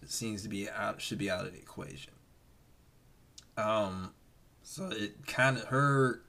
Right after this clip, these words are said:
anger towards him almost seems a little childish, almost, to me.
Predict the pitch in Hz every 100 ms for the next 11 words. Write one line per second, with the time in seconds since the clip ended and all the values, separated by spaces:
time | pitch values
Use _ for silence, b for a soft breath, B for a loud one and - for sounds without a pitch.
0 | - - 123 135 123 107 - 113 101 -
1 | 107 101 104 104 - 104 101 90 87 87
2 | 104 165 165 160 - - 220 214 - -
3 | - - - 101 101 80 - - - 143
4 | 113 82